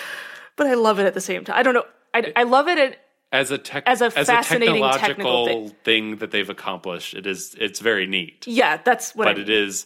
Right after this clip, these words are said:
Speaker 1: You know me.
Speaker 2: horrifying. <laughs>
Speaker 1: <laughs> But, like, it's also,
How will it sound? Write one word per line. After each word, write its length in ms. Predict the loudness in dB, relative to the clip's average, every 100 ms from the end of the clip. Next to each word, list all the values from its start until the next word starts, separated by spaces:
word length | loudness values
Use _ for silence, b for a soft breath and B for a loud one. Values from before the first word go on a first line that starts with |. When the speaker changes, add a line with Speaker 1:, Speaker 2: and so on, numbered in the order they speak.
| -8
Speaker 1:
You 120 | -6
know 140 | -6 -8
me. 160 | -16 -18
Speaker 2:
horrifying. 720 | -6 -6 -6 -10 0 4 6
<laughs> 140 | 6 6 2
Speaker 1:
<laughs> 100 | 4
But, 320 | 4 4 4
like, 420 | 2 0 -6 -8 B B B B -4
it's 160 | 0
also, 280 | 2 2